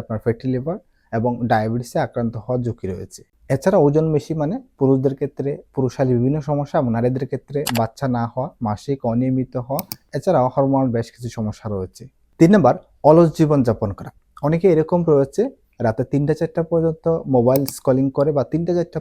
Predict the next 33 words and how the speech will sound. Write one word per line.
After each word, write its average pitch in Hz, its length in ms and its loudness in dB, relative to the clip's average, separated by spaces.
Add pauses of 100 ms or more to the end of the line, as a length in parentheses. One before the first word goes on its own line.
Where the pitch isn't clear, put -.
পরে 135 200 0
গিয়ে 107 200 -2
ঘুমায় 151 260 0 (240)
এবং 120 160 -2 (380)
সকাল 127 300 -2 (460)
ভোরবেলা 135 360 4
সে - 200 -8
উঠতেই 160 340 0
পারে 147 220 0
না, 214 40 -10 (280)
ঘুম 151 140 4 (120)
থেকে 170 220 0
উঠে 151 300 0
অনেক 131 140 0 (120)
লেট 135 140 2 (120)
করে, 214 140 0 (320)
অলস 139 300 4
জীবনযাপন 156 540 -2 (120)
করে। 165 120 0 (120)
অনেকে 151 300 -2 (120)
দেখা 143 220 -4
যায় 165 200 -2
পড়াশোনা, 147 540 -4 (180)
খাওয়া 123 240 4 (120)
দাওয়া, 123 260 2 (220)
অফিস 147 400 -4 (260)
বা 113 120 0 (540)
অন্যান্য 156 320 0 (140)
কাজ 131 160 0 (100)
ছাড়া 156 200 -6 (320)
তার 117 240 -2
শারীরিক 135 340 -2 (100)
কোনো 107 140 -4